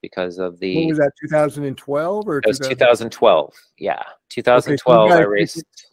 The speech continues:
Speaker 2: you got a tick-, golden ticket
Speaker 1: I got a
Speaker 2: into
Speaker 1: golden
Speaker 2: two thousand.
Speaker 1: ticket. Yep,
Speaker 2: Okay.
Speaker 1: yep. Came in right after Timmy Olsen. Wait, did Timmy win? It doesn't matter.
Speaker 2: Yeah,
Speaker 1: But
Speaker 2: that
Speaker 1: yeah.
Speaker 2: was the year,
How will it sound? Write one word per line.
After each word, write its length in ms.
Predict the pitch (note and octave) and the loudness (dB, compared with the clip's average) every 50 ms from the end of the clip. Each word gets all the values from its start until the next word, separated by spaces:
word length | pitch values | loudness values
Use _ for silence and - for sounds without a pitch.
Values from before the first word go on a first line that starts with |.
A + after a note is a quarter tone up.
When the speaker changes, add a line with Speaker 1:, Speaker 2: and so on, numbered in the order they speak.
| _ _ _ | _ _ _
Speaker 2:
you 120 | - C#3+ D3 | -6 -4 0
got 160 | D#3+ D#3+ D3+ | 2 2 0
a 40 | D3 | 0
tick-, 340 | - D#3 E3 D#3+ - - | 0 -2 -4 -4 -4 -6
golden 320 | B2+ D3+ D3+ D3+ C#3 C#3+ C3+ | -2 -2 0 0 0 -2 -4
ticket 340 | C3+ C#3+ C#3+ - D3 C3+ B2+ | -4 -6 -4 -4 -4 -4 -4
Speaker 1:
I 160 | C3 B2+ A#2+ | -4 -4 -2
got 160 | A2 A2+ A2+ | 0 0 2
a 40 | A#2 | 2
Speaker 2:
into 20 | |
Speaker 1:
golden 300 | A#2 A2+ A2+ A2+ G#2+ C3+ | 2 2 2 2 0 -2
Speaker 2:
two 40 | A2 - | -4 -4
thousand. 60 | B2+ | -4
Speaker 1:
ticket. 300 | A2 - - F#2+ F2+ - _ _ _ _ _ _ - | -6 -4 -4 -8 -8 -8 _ _ _ _ _ _ -12
Yep, 240 | G#2 F#2+ F#2+ G2 - _ _ - D#3 | -8 -6 -6 -6 -8 _ _ -20 -20
Speaker 2:
Okay. 80 | - E3 B2+ | -16 -12 -10
Speaker 1:
yep. 160 | G2+ G2+ - _ _ _ _ _ _ - | -10 -10 -10 _ _ _ _ _ _ -12
Came 220 | - A2+ A2 A2 | -8 -8 -6 -6
in 100 | G#2+ G#2+ | -6 -6
right 180 | G#2+ G#2 G#2 G#2+ | -4 -2 0 0
after 220 | G#2 G2+ - G#2+ | 0 0 -2 -6
Timmy 340 | G2 - - A2 G#2 G2+ G2 | -10 -8 -8 -8 -6 -4 -4
Olsen. 540 | G2 F#2+ G2 - - - G2+ F#2+ F#2+ F#2+ G2+ _ _ _ _ _ _ _ _ _ _ _ _ _ _ _ _ _ _ _ _ _ _ _ _ _ - | -4 -4 -4 -6 -8 -12 -12 -12 -14 -20 _ _ _ _ _ _ _ _ _ _ _ _ _ _ _ _ _ _ _ _ _ _ _ _ _ _ -16
Wait, 120 | G2 F#2+ - | -16 -14 -10
did 140 | - F#2 - | -12 -12 -10
Timmy 240 | - A#2+ A#2+ B2 A2+ | -10 -10 -10 -10 -10
win? 220 | F#2+ G2 G#2+ A2+ | -10 -12 -14 -16
It 360 | A#2 _ _ - _ _ _ - | -18 _ _ -20 _ _ _ 0
doesn't 200 | B2 G2+ F#2+ D2 | 0 0 0 -2
matter. 300 | D#2+ D#2+ D#2+ F2 - _ _ - - - - _ _ _ _ _ _ _ _ _ _ - | -4 -4 -4 -6 -8 _ _ -20 -20 -20 -20 _ _ _ _ _ _ _ _ _ _ 2
Speaker 2:
Yeah, 140 | D#3+ - | 4 6
Speaker 1:
But 60 | G#3 F3 | 6 6
Speaker 2:
that 100 | E3 E3+ | 4 4
Speaker 1:
yeah. 60 | E3 | 2
Speaker 2:
was 80 | D#3+ D3+ | 2 2
the 100 | E3 E3+ | 2 4
year, 280 | E3+ E3 E3 D#3+ D#3+ | 4 4 2 2 -2